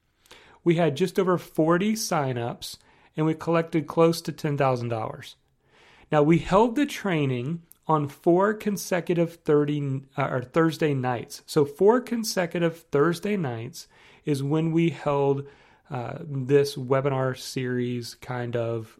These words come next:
of, uh, teaching. So each session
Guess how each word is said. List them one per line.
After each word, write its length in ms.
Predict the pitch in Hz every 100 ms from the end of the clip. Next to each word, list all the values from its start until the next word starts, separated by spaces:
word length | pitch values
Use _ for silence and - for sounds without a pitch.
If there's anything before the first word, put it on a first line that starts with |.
| -
of, 420 | 127 117 113 120 247
uh, 360 | 147 117 113 110 - _ _ -
teaching. 500 | - 147 - 139 - - -
So 200 | - 160 175
each 360 | 240 262 - _ -
session 840 | - - 226 269 - 147 127 131